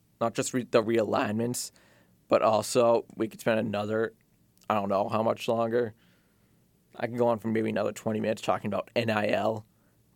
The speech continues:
and that whole shit show. Uh, 'cause we've seen, we saw players get up and leave their schools that they transformed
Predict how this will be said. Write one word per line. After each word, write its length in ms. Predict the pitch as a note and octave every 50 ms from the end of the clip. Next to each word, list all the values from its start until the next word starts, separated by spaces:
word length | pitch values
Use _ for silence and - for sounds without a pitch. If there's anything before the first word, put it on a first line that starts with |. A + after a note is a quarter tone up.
| _ _ -
and 160 | A2+ A2 A2
that 260 | A2 A2 A2 - -
whole 240 | - - A2+ A#2 A2+
shit 300 | - - - C3 B2 -
show. 400 | - - C3+ B2+ B2+ A#2+ A#2 - - - _ _ _ _ _ _ _ _ _ _ _ _ _ _ _ _ _ _ _ _ _ _ -
Uh, 220 | A2 G#2 G#2 G#2+
'cause 180 | G#2 - B2 A#2
we've 160 | A#2 B2 -
seen, 520 | - - - B2+ B2 A#2+ A#2 A2+ A2+ G#2 - _ _ _ _ _ _ _ _ _ _ _ _ _
we 100 | - C3+
saw 220 | B2 - C#3 B2 A#2
players 420 | - - B2+ B2+ B2 A2+ A2 -
get 120 | - B2+
up 200 | A#2+ B2 B2+ - - -
and 180 | A#2+ A2 A2
leave 400 | A2+ A#2+ A#2+ A#2 A2+ A2 G#2 -
their 120 | - G2+ G#2+
schools 540 | - - - - B2+ A#2+ G#2+ A2 G#2+ -
that 280 | - G#2+ G#2 A2 - - _ -
they 260 | - A#2 A2 G#2+ A2+
transformed 800 | A2 - - A2+ A2 G2+ - - - C3+ B2+ A2 - - A2 G#2+